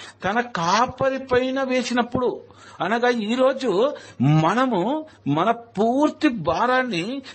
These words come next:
మన రక్షకుడైన యేసుక్రీస్తు పైన మనం వేసినప్పుడు, ప్రియ దైవ బిడ్డలారా, వారు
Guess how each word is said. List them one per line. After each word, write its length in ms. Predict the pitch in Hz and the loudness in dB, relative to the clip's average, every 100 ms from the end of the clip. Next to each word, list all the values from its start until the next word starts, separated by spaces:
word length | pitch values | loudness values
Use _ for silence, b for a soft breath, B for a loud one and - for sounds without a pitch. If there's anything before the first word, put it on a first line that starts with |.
| B | B
మన 340 | 123 151 196 | 0 2 2
రక్షకుడైన 960 | 233 196 202 - - 277 294 302 285 277 | 0 0 -4 -4 -2 0 0 2 2 2
యేసుక్రీస్తు 1120 | 277 240 190 196 226 294 - 339 330 320 - | -4 -4 -8 -8 -4 -6 -4 -2 0 0 0
పైన 260 | 311 277 285 | 2 2 2
మనం 320 | 277 277 262 | -2 -2 -2
వేసినప్పుడు, 920 | 247 254 269 269 285 226 170 262 349 B B _ - | -2 -4 -2 -2 -2 -2 -2 -2 -4 B B _ -6
ప్రియ 220 | 175 175 | -4 -4
దైవ 380 | 131 135 175 196 | -2 -4 -2 -2
బిడ్డలారా, 680 | 175 185 175 165 135 139 254 B B - | 0 0 2 0 -2 -4 -6 B B -10
వారు 840 | 104 101 127 135 135 113 156 277 | -6 0 2 2 -2 -2 0 -2